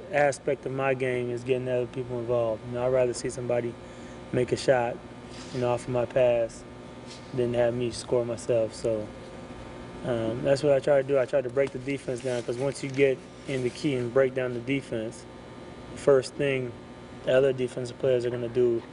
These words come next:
is turn their head and see what's going on. So, you know, once you get in there and they think you're gonna shoot, their heads go up,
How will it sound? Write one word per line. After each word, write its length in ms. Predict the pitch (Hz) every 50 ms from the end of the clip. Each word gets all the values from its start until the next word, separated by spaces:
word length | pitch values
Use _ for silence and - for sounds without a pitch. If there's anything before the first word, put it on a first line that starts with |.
| - - - - - - -
is 120 | - 113 - -
turn 260 | - 143 139 131 127
their 140 | 123 123 120
head 300 | 123 139 139 135 127 123 123
and 100 | 123 113
see 160 | - - 143 131
what's 160 | 127 127 123
going 300 | 123 131 127 127 127 131
on. 300 | 135 131 123 117 113 110
So, 140 | - - 123
you 80 | 120
know, 120 | 120 123 123
once 280 | 127 135 135 131 -
you 40 | 143
get 180 | 135 135 135 131
in 120 | 131 131
there 120 | 131 131 127
and 60 | 123
they 120 | 123 123
think 260 | 123 - 147 135 123 -
you're 80 | 127
gonna 160 | 127 127 123
shoot, 340 | 110 - - 156 143 135 123 - - - - - - - - - - - -
their 100 | 127 117
heads 280 | 127 135 135 131 123 123
go 240 | 123 131 127 127 127
up, 180 | 123 127 131